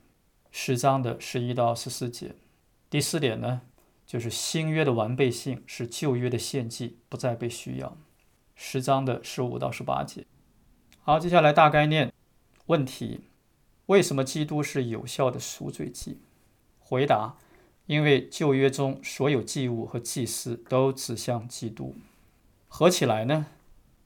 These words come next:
基督是有效的赎罪祭，因为旧约中所有祭物和祭司都指向基督。接下来我们看翻译和解释。律法既是将来美事的影儿，不是本物的真相，总不能借着每年常献一样的祭物，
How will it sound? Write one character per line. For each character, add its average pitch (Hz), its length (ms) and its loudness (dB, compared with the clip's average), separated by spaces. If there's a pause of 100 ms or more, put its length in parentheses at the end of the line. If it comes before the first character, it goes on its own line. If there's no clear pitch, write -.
基 175 200 2
督 185 160 4
是 165 280 2
有 113 160 2
效 151 240 4
的 120 80 -2
赎 117 260 -4
罪 123 180 -2
祭， 127 360 -8
因 139 160 0
为 131 200 2
旧 147 240 0
约 131 160 4
中 131 260 -2
所 - 360 -2
有 143 100 2
祭 123 280 -4
物 117 160 -4
和 123 120 -6
祭 120 280 -4
司 123 440 -8
都 131 240 2
指 131 280 -6
向 120 240 -2
基 - 180 -10
督。 - 260 -12 (1120)
接 - 120 -8
下 175 160 12
来 156 80 10
我 139 60 8
们 131 100 2
看 147 240 4
翻 151 260 2
译 135 80 2
和 127 120 0
解 - 240 -8
释。 - 340 -10 (440)
律 196 140 8
法 113 240 6
既 156 140 -2
是 147 160 0
将 170 180 4
来 143 160 6
美 123 220 0
事 - 180 -6
的 139 80 0
影 113 300 -2
儿， 113 300 -6
不 - 80 -4
是 131 120 0
本 120 220 -2
物 131 80 -2
的 117 80 -2
真 147 260 -2
相， 135 300 -4 (340)
总 127 240 0
不 170 60 2
能 139 180 4
借 151 200 2
着 139 120 0
每 117 160 -2
年 117 220 -2
常 123 260 -4
献 127 300 -2
一 123 80 -4
样 135 180 2
的 117 60 -4
祭 127 260 -6
物， 120 200 -6